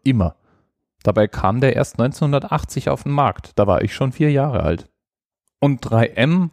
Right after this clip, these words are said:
hat ein Vermögen mit den Post-its verdient. Die waren zunächst unter Patent und durften deswegen nur von drei M produziert und vertrieben werden.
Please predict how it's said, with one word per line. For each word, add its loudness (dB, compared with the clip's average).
hat -4
ein -2
Vermögen 0
mit 0
den 0
Post-its -6
verdient. -8
Die -2
waren 0
zunächst 0
unter -2
Patent -2
und 0
durften 2
deswegen 0
nur 2
von -2
drei 2
M 0
produziert -2
und -6
vertrieben -6
werden. -2